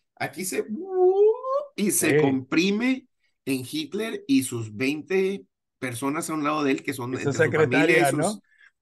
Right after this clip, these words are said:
Speaker 1: la secretaria, la familia, los hijos de
Speaker 2: Ujú.
Speaker 1: Hitler y, y sus generales. Se, na-, todos nacemos y morimos solos. Ese pequeño,
Speaker 2: Totalmente.
Speaker 1: o sea, a, de tener el do-, mundo casi dominado,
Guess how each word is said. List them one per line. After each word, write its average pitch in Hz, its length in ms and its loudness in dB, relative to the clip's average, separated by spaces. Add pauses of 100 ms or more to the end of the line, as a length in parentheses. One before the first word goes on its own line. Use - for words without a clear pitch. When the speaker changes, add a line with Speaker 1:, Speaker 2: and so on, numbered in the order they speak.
(140)
Speaker 1:
la 110 160 -8
secretaria, 123 680 -2
la 165 160 -4
familia, 147 400 -2
los 117 240 -4
hijos - 760 -14
de 120 220 -10
Speaker 2:
Ujú. 147 80 -8
Speaker 1:
Hitler 170 360 -8 (480)
y, 131 400 -4
y 135 140 2
sus 123 220 -10
generales. 123 680 -6 (2000)
Se, - 300 -6 (1080)
na-, 143 440 -2
todos 180 280 -2
nacemos 185 460 -8
y 196 40 -8
morimos 160 400 -8
solos. 262 500 -14 (600)
Ese - 200 -6
pequeño, - 480 -4
Speaker 2:
Totalmente. 214 240 -6
Speaker 1:
o 175 80 -4
sea, 156 200 -2 (480)
a, 135 300 -6
de 139 200 -4
tener 151 340 -2
el 240 100 -6
do-, 220 120 -2
mundo 196 300 -2
casi 202 260 -4
dominado, 208 600 -6